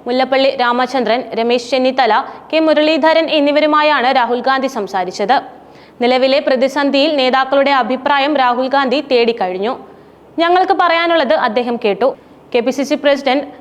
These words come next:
സ്ഥാനത്തേക്ക് പരിഗണിക്കപ്പെടുന്ന ആന്റോ ആന്റണി, സണ്ണി ജോസഫ് എന്നിവരെക്കുറിച്ചുള്ള അഭിപ്രായവും പ്രതിസന്ധി പരിഹരിക്കുന്നതിനുള്ള നിർദ്ദേശങ്ങളും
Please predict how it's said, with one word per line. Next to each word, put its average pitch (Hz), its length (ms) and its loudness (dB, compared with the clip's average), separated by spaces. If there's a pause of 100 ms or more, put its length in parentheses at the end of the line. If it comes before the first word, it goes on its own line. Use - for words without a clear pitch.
(120)
സ്ഥാനത്തേക്ക് 294 640 0 (100)
പരിഗണിക്കപ്പെടുന്ന 302 800 0 (200)
ആന്റോ 262 180 0 (120)
ആന്റണി, 277 280 0 (300)
സണ്ണി 311 200 2 (100)
ജോസഫ് 311 400 0 (120)
എന്നിവരെക്കുറിച്ചുള്ള 294 720 0 (140)
അഭിപ്രായവും 277 680 0 (380)
പ്രതിസന്ധി 359 440 2 (100)
പരിഹരിക്കുന്നതിനുള്ള 349 840 2 (100)
നിർദ്ദേശങ്ങളും 320 640 0